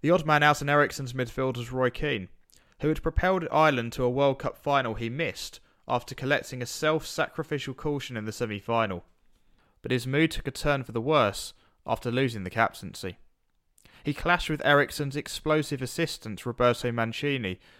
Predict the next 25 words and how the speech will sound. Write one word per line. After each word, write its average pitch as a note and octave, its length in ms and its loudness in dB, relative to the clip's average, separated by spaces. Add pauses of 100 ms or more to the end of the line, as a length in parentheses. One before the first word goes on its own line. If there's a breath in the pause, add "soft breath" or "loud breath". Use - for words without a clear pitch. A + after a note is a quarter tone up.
(120 soft breath)
and A#2+ 100 -10
struggled D#3 420 0
to C#3+ 60 -2
hide C#3 340 4
his C3 180 -6
disdain C3+ 440 0
for G#2+ 120 -10
the G2+ 80 -6
Swede. A#2 500 -2 (720 soft breath)
"You E3 140 -2
can F#3 140 -2
stick - 340 0
your F3 140 4
abba E3+ 340 6
up C#3 220 2
your C#3 100 -2
bollocks," - 560 0 (160)
he C3+ 100 -8
told B2 200 0
a A#2+ 60 0
bemused A#2+ 500 0
Eriksson A#2+ 420 2
in G#2+ 140 -4
one G#2+ 200 -2
row. G2 300 2